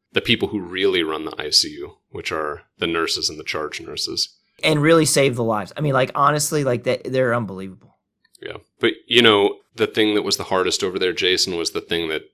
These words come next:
Speaker 1: you hear a lot of people talking about, which is that these adults were totally isolated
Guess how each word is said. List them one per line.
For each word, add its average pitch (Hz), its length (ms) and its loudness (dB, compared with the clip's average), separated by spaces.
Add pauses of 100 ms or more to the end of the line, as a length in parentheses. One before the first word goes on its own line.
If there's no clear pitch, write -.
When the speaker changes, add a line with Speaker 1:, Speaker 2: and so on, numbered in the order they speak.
(120)
Speaker 1:
you 90 100 -14
hear 85 180 -4
a 78 60 -2
lot 73 180 -4
of 73 80 -4
people 82 220 -10
talking 78 400 -8
about, 76 320 -8
which - 160 -6
is 78 280 0
that 82 220 -2 (840)
these 92 200 -2
adults 87 420 -4
were 92 100 -4
totally 85 500 -2
isolated 73 680 -4